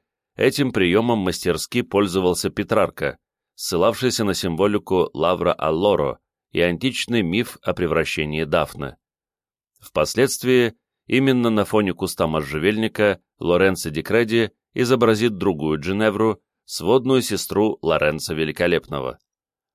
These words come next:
Но кто же этот утонченный автор заключенного в портрете символического послания? Его имя подсказывает нам сама картина. Оборотная сторона портрета,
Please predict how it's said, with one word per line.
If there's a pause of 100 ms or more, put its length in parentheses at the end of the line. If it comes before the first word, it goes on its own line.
(320)
Но
кто
же
этот
утонченный
автор
заключенного
в
портрете
символического
послания? (600)
Его
имя
подсказывает
нам
сама
картина. (880)
Оборотная
сторона
портрета,